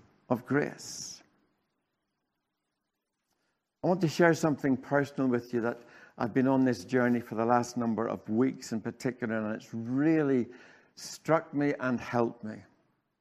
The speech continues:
I was reading through the Gospels, reading through the Gospel of Luke,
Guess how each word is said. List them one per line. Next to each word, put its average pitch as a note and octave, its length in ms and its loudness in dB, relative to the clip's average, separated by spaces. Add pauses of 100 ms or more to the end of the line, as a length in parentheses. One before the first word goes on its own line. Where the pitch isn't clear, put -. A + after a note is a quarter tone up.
(200)
I C#3+ 140 2
was C3+ 180 2
reading D#3 260 4
through C#3+ 360 -2
the G#2+ 100 -4
Gospels, A#2+ 640 -2
reading A#2 480 -2
through A#2 320 2 (340)
the B2 80 -2
Gospel A2+ 500 0
of F#2+ 160 -4
Luke, G#2 380 -2